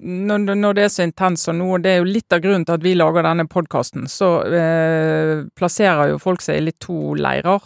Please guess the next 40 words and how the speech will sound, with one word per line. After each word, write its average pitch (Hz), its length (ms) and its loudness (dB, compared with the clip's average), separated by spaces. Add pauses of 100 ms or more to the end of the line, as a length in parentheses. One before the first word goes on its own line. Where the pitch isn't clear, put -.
og 151 800 0
kommer 175 320 -4
fort - 320 -8
inn 156 160 -4
i 151 80 -4
en 151 120 -6
sånn, 156 320 -2
alle 175 340 0
nyheter 156 400 -4
bekrefter - 580 -4
det 156 160 -2
bildet 156 340 -2
de 151 80 -4
har 151 300 0
av - 140 -8
konflikten 156 480 -8
og - 100 -10
situasjonen. 175 680 -6 (480)
Eh, 165 160 2
og 156 80 -4
for 180 140 -2
en 175 100 0
del, 208 380 2 (100)
eh, 170 180 0
av 135 140 0
de 196 120 -2
som 165 140 -6
er 160 120 -4
mest - 180 -8
engasjert, 151 440 -4
det 180 120 -6
ser 185 140 0
jeg 165 80 0
i 160 40 0
hvert 156 120 0
fall 151 140 2
de 160 120 -4
jeg 147 180 2
hører 143 240 0
fra, 202 200 0